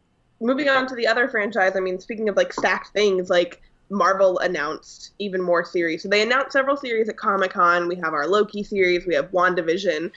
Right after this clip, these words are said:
which at D twenty-three, Kevin Feige compared to the Dick Van Dyke Show, which makes me, like, one hundred times more intrigued by WandaVision. I was not really into that series, but now he's like,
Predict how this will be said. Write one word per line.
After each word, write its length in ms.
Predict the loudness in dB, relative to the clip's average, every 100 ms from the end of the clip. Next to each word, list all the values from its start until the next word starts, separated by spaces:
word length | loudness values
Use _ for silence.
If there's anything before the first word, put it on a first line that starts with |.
| -18 _
which 200 | 0 2
at 80 | 0
D 140 | -2
twenty-three, 760 | 0 0 0 0 0 0 -4 -10 _ _ -4
Kevin 260 | -2 0
Feige 320 | 0 0 -2
compared 340 | -8 -8 -6 -6
to 60 | -8
the 60 |
Dick 200 | -8 -6
Van 120 | -4 -4
Dyke 220 | -4 -2
Show, 400 | 2 2 0 -4 -4
which 200 | -2 0
makes 280 | -2 -2 -2
me, 160 | 0
like, 240 | 2 0 -2 -6
one 200 | -2 0
hundred 360 | 0 0 0 0
times 380 | 0 0 -2 -6
more 260 | -2 -2
intrigued 720 | -2 -6 -8 -6 -4 -6 -4 -2
by 320 | 0 0 -4 -8
WandaVision. 680 | -10 -6 -2 -2 -2 -4 -2
I 120 | -2
was 180 | -2 -4 -8 _ -20
not 640 | -12 -6 -2 -2 -2 -8 _ _ _
really 400 | -4 -2 -2 -2
into 220 | -4 -4 -4
that 240 | -4 -4
series, 340 | -4 -2 -2
but 160 | -2 -2
now 260 | 2 2 0
he's 140 | 0
like, 240 | 0 -2